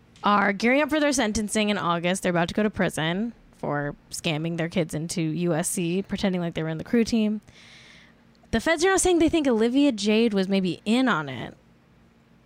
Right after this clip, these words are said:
This was covered by a lot of media outlets today. Um, apparently, the assistant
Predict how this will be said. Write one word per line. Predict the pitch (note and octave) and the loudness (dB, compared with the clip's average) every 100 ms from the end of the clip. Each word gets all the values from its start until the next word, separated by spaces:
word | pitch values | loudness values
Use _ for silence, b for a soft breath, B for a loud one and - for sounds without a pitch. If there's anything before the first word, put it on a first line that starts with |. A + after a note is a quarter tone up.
| - | -2
This | A3+ - | -2 2
was | G#3+ G#3 | 0 0
covered | - G3+ G3+ G3 | -2 0 2 2
by | F#3+ | 2
a | F3 | 2
lot | F3+ A#3 | 0 2
of | A#3+ | 2
media | F#3+ F3 F3 | 0 2 0
outlets | C#3 D#3 - E3 - | 0 -4 -4 -6 -4
today. | F#3 E3 D3 D#3+ A3 B B B B | -4 -2 -2 -2 -2 B B B B
Um, | - F3 F3 | -2 0 0
apparently, | F3+ - B3+ D4 A#3+ A#3+ | -2 0 2 2 2 0
the | G#3+ G#3 | 0 -2
assistant | G3 - A#3+ - D4 E4 | -2 -2 -2 -2 0 0